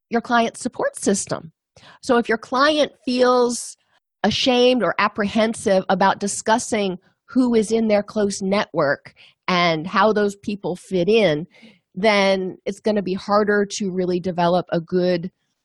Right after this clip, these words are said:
recovery or relapse prevention plan. The clinician cannot assume that an individual presenting as a patient maintains a monogamy valued view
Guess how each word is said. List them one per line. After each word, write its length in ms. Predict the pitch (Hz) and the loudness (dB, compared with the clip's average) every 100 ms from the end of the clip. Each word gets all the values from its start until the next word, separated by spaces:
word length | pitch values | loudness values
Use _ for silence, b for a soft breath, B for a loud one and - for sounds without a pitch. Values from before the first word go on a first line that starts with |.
| _ | _
recovery 680 | 175 185 - 175 190 170 170 | -14 -4 0 0 0 -2 -2
or 180 | 151 165 | -2 -2
relapse 400 | 175 165 143 - | -2 -2 -2 -6
prevention 500 | - 170 170 - 175 | -6 -2 -2 -2 -8
plan. 440 | 170 147 113 165 - _ _ _ _ _ B B B | -6 -8 -8 -12 -18 _ _ _ _ _ B B B
The 80 | - | -2
clinician 440 | 330 339 381 440 | 0 0 0 0
cannot 380 | 320 277 277 320 | -2 0 2 2
assume 520 | 349 - 320 349 247 | 0 -4 -4 -2 -2
that 120 | 190 | 0
an 140 | 220 220 | 0 -2
individual 580 | 269 285 240 277 302 269 | -4 -4 -4 -2 0 0
presenting 560 | - 254 254 262 254 | 0 -2 -2 0 -2
as 80 | 247 | -4
a 60 | 220 | -4
patient 420 | 262 254 254 - | -2 -2 -2 -4
maintains 540 | 220 220 - 247 247 - | -4 -2 -2 0 -2 -2
a 60 | |
monogamy 600 | 202 196 202 233 269 247 | -2 2 4 2 0 -2
valued 460 | 202 202 214 214 175 | 2 2 2 -2 -6
view 380 | 208 220 196 | -4 -2 -2